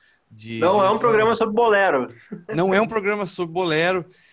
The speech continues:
Speaker 1: é um programa sobre o disco Bolero, do Larry Coryell, um disco, é, acústico de, de, de violão de, de aço. O Coryell é considerado, eh,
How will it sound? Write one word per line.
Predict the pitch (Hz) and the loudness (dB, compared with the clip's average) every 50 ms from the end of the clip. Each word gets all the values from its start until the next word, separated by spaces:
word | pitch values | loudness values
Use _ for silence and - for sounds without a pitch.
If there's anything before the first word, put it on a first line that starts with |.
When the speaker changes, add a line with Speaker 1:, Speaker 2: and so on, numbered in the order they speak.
| _ _ _ | _ _ _
Speaker 1:
é | - 120 | -16 -14
um | 127 | -10
programa | 127 143 135 143 151 156 | -8 -6 -6 -6 -6 -6
sobre | 143 - 160 151 147 | -8 -8 -10 -10 -10
o | |
disco | 131 117 135 170 202 185 196 - 151 | -10 -8 -8 -6 -6 -8 -8 -12 -8
Bolero, | 135 139 127 123 127 143 156 156 139 | -6 -4 -2 -2 -2 -2 -2 -2 -4
do | 120 123 | -6 -8
Larry | 123 123 127 127 123 | -8 -8 -8 -8 -10
Coryell, | - - 143 147 147 131 123 131 147 156 160 | -8 -8 -8 -6 -4 -2 -2 0 0 -2 -2
um | 151 139 127 123 117 113 | -4 -8 -10 -12 -12 -14
disco, | 107 107 123 139 143 - - - 151 151 143 135 123 110 101 101 107 _ _ _ _ _ _ _ _ _ _ _ _ _ | -14 -12 -10 -10 -10 -10 -10 -10 -8 -6 -4 -4 -4 -6 -8 -12 -18 _ _ _ _ _ _ _ _ _ _ _ _ _
é, | 110 107 101 | -18 -14 -12
acústico | 104 110 - _ - 170 185 202 185 - - 139 - _ 113 | -12 -14 -14 _ -8 -6 -4 -4 -6 -8 -12 -14 -16 _ -20
de, | 101 - 104 101 101 95 95 | -20 -20 -18 -18 -18 -18 -20
de, | - 101 101 95 | -20 -20 -20 -20
de | 98 104 104 | -20 -20 -16
violão | 104 113 117 117 120 120 123 123 120 | -12 -10 -8 -8 -8 -8 -8 -10 -10
de, | 107 104 104 101 101 98 95 | -12 -14 -14 -14 -16 -16 -18
de | - 101 110 113 | -14 -10 -6 -4
aço. | 113 117 123 135 147 - - - 175 - _ _ _ _ _ _ _ _ _ _ _ _ _ _ _ _ - - - - - - - | -2 0 0 -2 -2 -4 -8 -12 -16 -18 _ _ _ _ _ _ _ _ _ _ _ _ _ _ _ _ -20 -20 -20 -20 -20 -20 -14
O | - 135 | -14 -6
Coryell | - - 156 151 156 156 160 175 | -2 0 2 2 4 2 4 2
é | 185 | 2
considerado, | 175 - 156 143 - - 143 147 143 135 139 147 151 156 143 127 123 117 110 104 101 101 - - - 95 90 92 - _ | 0 -2 -6 -8 -8 -6 -4 -4 -2 0 2 2 2 0 -2 -4 -8 -12 -12 -14 -16 -20 -20 -20 -20 -20 -20 -20 -20 _
eh, | 120 107 | -18 -18